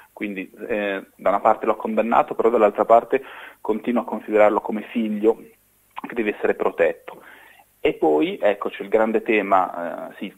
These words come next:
la nostalgia è una specie di filo rosso che passa in, eh, in tutte le sezioni del libro e si accende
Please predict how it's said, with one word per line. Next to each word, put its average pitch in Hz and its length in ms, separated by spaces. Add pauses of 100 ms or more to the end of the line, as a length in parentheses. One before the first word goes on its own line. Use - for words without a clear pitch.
la 95 140
nostalgia 113 440
è 147 40
una 131 100
specie 101 240
di 95 140
filo 101 240
rosso 92 480
che 101 120
passa 95 680 (420)
in, 101 240
eh, 90 580
in 120 140
tutte 120 260
le 107 160
sezioni 101 400
del 98 220
libro 85 420 (380)
e 123 180
si - 60
accende 127 920